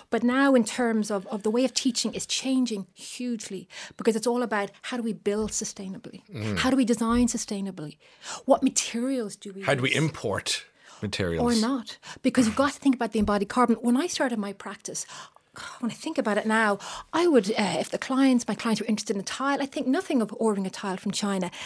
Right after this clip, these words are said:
Speaker 2: Mm.
Speaker 1: never thinking about the air miles, or is it a, a sustainable source? Is it a sustainable way of, of, of manufacturing? Um, so the way of teaching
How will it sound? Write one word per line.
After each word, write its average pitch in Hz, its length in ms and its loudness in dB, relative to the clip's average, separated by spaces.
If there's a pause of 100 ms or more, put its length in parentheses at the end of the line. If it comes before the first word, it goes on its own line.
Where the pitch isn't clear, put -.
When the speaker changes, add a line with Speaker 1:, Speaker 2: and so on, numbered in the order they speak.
Speaker 2:
Mm. 85 100 -6
Speaker 1:
never 254 180 0
thinking 269 420 4
about 220 140 2
the - 140 -2
air 208 160 0
miles, 185 360 -4 (280)
or 240 260 6 (220)
is 226 100 4
it 226 80 6
a, 208 180 6
a - 60 0
sustainable 208 480 4
source? - 500 -4
Is 214 160 2
it 226 120 2
a 180 60 0
sustainable 202 440 2
way 190 160 4
of, 175 240 -4
of, 196 340 -8
of 202 160 -4
manufacturing? 196 760 -2 (480)
Um, 202 240 0 (160)
so 254 180 6
the 247 80 6
way 277 240 4
of 277 140 -2
teaching 240 420 0